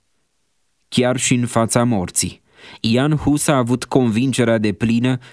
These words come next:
că adevărul pe care îl credea, pe care îl predica și pentru care era dispus să moară,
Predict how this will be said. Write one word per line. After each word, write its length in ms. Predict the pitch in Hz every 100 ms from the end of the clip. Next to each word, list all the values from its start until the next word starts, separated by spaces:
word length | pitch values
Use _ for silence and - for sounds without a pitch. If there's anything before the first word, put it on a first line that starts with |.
| _ -
că 120 | 156
adevărul 520 | 131 135 151 208 196
pe 140 | 151
care 240 | 127 123 117
îl 100 | 110
credea, 580 | 113 113 123 107 92 _ _ _
pe 80 | 104
care 240 | 92 92
îl 100 | 90
predica 680 | 85 110 95 98 - 120 135
și 220 | - 113
pentru 360 | - 110 107 104
care 300 | 123 127 123
era 200 | 123 143
dispus 460 | 139 131 - 147
să 120 | - 139
moară, 440 | 143 143 117